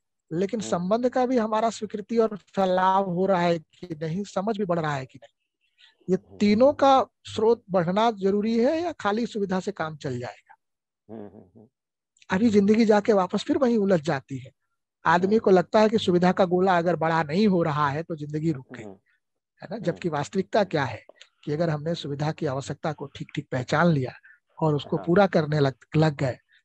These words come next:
Speaker 1: तो फिर हम ये देख पाते हैं कि बहुत सारा समय हमारे पास बच रहा है। अब हम संबंध पे लगा सकते हैं, सुविधा पे, समझ पे लगा सकते हैं, दूसरे भी समृद्धि के भाव से जी सके उस पे लगा सकते हैं,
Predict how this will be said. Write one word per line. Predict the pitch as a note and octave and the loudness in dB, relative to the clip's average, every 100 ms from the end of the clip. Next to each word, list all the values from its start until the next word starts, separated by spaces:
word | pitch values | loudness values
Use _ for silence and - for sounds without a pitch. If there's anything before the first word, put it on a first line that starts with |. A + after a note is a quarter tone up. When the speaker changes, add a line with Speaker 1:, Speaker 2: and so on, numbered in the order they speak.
| _ _ | _ _
Speaker 1:
तो | D#4+ E4+ | -2 0
फिर | B3 | 0
हम | E3 E3+ | -2 -2
ये | F3 | -2
देख | C3+ F3 - | 2 0 0
पाते | C#3 C3+ E3 | -6 -6 -6
हैं | G3+ | -4
कि | - | -6
बहुत | C#3+ D3 G#3 | -6 -8 -4
सारा | G3+ G#3+ | -4 -6
समय | - F#3 | -6 -6
हमारे | E3+ E3+ G3 | -4 -4 -6
पास | A#3+ - | -10 -6
बच | - - | -2 -2
रहा | E4+ D#4+ F3+ | -2 -4 -6
है। | C#3+ - - _ _ _ _ _ _ - | -8 -12 -16 _ _ _ _ _ _ -4
अब | E3 | -2
हम | F3 | 0
संबंध | G3 D#3+ F3 A#3+ | 0 0 2 0
पे | B3 G#3+ | 4 4
लगा | D#3 C#3 | 4 2
सकते | C3+ B2 _ C3 | -2 -6 _ -6
हैं, | C#3+ | -4
सुविधा | C4 - D#3 E3+ | -2 -4 0 2
पे, | G3 F#3+ | 0 -2
समझ | E3+ F3 A3 | -2 -2 -2
पे | - | -2
लगा | D#3 C3 B2+ | -4 -2 -6
सकते | - - - C#3+ | -10 -16 -12 -4
हैं, | D3 G#3 - - - D3+ | 0 -2 -2 -20 -6 4
दूसरे | F3+ A#3 C#4 | 4 6 6
भी | B3 | 6
समृद्धि | A3+ F3+ F3+ E3 F#3 | 4 2 2 2 0
के | F#3+ | 0
भाव | D3+ C#3+ F#3+ | -2 -2 -2
से | - E3+ | -2 -4
जी | E3 | -2
सके | F3+ D#3+ F3+ | -4 -4 -6
उस | D#3+ - A#3+ | -8 -6 0
पे | |
लगा | B3 D3+ C#3+ | 0 0 -4
सकते | - C3 - C3+ | -8 -14 -16 -12
हैं, | D3 | -10